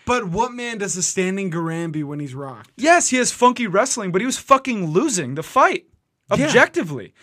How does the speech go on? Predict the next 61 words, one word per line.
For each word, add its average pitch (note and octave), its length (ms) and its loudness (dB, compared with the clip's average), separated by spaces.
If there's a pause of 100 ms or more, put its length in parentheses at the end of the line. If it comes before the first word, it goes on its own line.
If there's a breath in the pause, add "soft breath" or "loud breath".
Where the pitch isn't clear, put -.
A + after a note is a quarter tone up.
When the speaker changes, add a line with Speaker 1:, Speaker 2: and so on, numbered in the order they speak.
Speaker 2:
That's G#3 180 6
Speaker 1:
Whoa, A#3+ 240 8
Speaker 2:
what, F3+ 80 0
Speaker 1:
losing. F3+ 540 -2
Speaker 2:
he A3+ 100 8
was B3 180 6
losing. B3+ 640 8
He C4 120 -2
was C4+ 180 -2
losing A#3 460 4
until E3+ 260 -2
he G3 120 -2
wasn't. D3 460 2
Speaker 1:
Yeah, A3 220 -2
I - 40 2
was G#3+ 80 6
Speaker 2:
But A3 60 6
he B3+ 60 4
Speaker 1:
gonna C#4+ 80 4
Speaker 2:
was A3 140 0
Speaker 1:
say, A3+ 80 2
Speaker 2:
losing. A3+ 400 4 (160 soft breath)
Literally. F3+ 540 4
He A#2+ 100 0
Speaker 1:
it - 20 4
was A3 160 2
Speaker 2:
was - 20 2
Speaker 1:
a C#4+ 40 0
Speaker 2:
lo- D4 100 4
Speaker 1:
very C4 140 2
back G#3+ 340 0
and F#3+ 100 -4
forth F#3 300 -2
fight. D#3+ 380 -6
I F#3 80 -10
don't G#3+ 140 -6
think F#3+ 120 -12
you're F3+ 80 -14
painting F#3+ 220 0
Speaker 2:
I F3 120 4
don't D#3+ 140 0
know. F#3 60 0
Speaker 1:
quite E3+ 180 -4
the E3 120 -8
actual D#3+ 340 -8
Speaker 2:
I, D#3 160 4
Speaker 1:
picture. - 260 -16
Speaker 2:
I'm, F#3+ 240 2
I'm G#3 240 2
evaluating G3+ 680 6
the G3 60 -6
fight G3 400 0 (380 soft breath)
based, E3 480 0
uh, D#3 260 2
upon D#3+ 340 2
who D3+ 140 0
was G3 200 4
closer G3 380 2
to E3+ 180 -4
a D3 40 -2
finish. - 560 -8